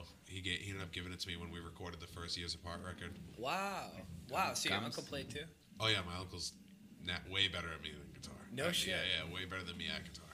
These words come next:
Speaker 2: That's in the family, man.
Speaker 1: Yeah.
Speaker 2: In the blood.
Speaker 1: Yeah.
Speaker 2: <laughs> That's awesome. What kind of stuff's your uncle into?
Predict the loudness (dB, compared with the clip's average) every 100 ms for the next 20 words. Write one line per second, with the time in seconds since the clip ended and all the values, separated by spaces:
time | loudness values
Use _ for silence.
0 | -8 0 6 8 6 2 -4 -4 0 2
1 | 0 -2 -4 12 12 12 12 8 2 2
2 | 4 6 6 4 0 6 10 10 10 6
3 | 4 0 -6 -8 2 2 4 2 4 2
4 | 0 -8 -10 -16 -20 -14 -10 -8 -6 -8
5 | -12 -8 -8 -6 -8 -4 -4 0 2 2
6 | 4 2 0 -4 -4 -6 -6